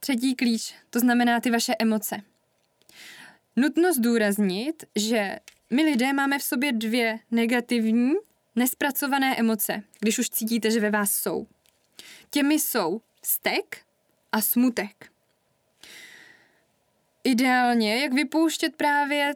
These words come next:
ty negativní emoce, je začít s nějakými biodynamickými cviky. Co tím myslím? Vzpomeňte si na to, když jste byli malí, anebo si jenom, eh,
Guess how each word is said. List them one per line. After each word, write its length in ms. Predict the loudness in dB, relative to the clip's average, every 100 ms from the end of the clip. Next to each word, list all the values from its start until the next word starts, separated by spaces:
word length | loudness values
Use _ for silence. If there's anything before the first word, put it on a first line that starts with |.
| -2
ty 100 | 0
negativní 560 | 0 0 0 0 0 2
emoce, 380 | 2 2 0
je 260 | 0 2 2
začít 400 | 0 -2 -2 -2
s 60 | 0
nějakými 460 | -2 0 0 0
biodynamickými 1200 | 0 0 0 0 2 2 2 2 0 -2 -2 -2
cviky. 480 | -2 -4 -4 -4 -8 -10 _ -20 -14
Co 140 | -6 -4
tím 260 | 2 2
myslím? 480 | 4 2 -2 -4 -8 -12 _ _ _ _ -20 -10
Vzpomeňte 540 | -2 2 2 2 -2
si 140 | 0 2
na 120 | 2
to, 80 | 0
když 140 | -2
jste 160 | -2 0
byli 180 | 2
malí, 420 | 2 2 0 -2 -4 -2
anebo 400 | 0 2 0 -2
si 400 | -2 -2 -4 -4
jenom, 500 | -2 0 -2 -4 -6 -8
eh, 60 | -4